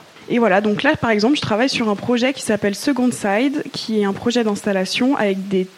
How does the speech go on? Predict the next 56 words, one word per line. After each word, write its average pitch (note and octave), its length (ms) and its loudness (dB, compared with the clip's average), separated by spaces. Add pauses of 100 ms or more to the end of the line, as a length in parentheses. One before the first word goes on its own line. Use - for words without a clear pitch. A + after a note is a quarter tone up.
têtes C4+ 240 0
de G#3 140 2
veau F#3+ 400 0 (440)
que A3 120 2
je F3+ 140 0
récupère A#3+ 560 0
à G#3 60 0
la G3 100 0
boucherie, F#3 460 -4
que A3+ 120 0
je F3 120 0
nettoie A#3 640 2
et C4+ 40 -2
que A3 140 0
je F3+ 260 -2
suspends B3+ 840 -4
ensuite, - 640 -4
euh, E3+ 200 -2
dans F3+ 160 -2
le F3 100 2
noir G#3 380 2
au F#3 60 0
plafond. G#3 520 0
Dit G3 140 -2
comme F#3 200 -2
ça, G#3+ 140 -4
ça G3+ 200 -4
a - 20 0
l'air F3+ 160 -2
assez G#3 220 -2
lugubre, G#3+ 580 2
mais, F#3 340 2
euh, E3+ 200 0
ça - 160 -4
ne F#3 80 0
l'est F3 120 0
pas - 160 -4
vraiment. G3 460 0 (360)
Et G3 80 0
ils F#3+ 80 0
seront - 180 -2
motorisés, A#3 920 2
euh, G#3 100 2
ce G3 140 0
sera G3 160 -2
une F#3+ 40 2
grande G3 160 2
installation A3 680 2
avec F3+ 260 0
un G3 60 -2
D F#3+ 160 -2
J F#3 180 0
set G3 240 -2
en G3 60 -2
dessous A#3 560 2
et, F3+ 520 0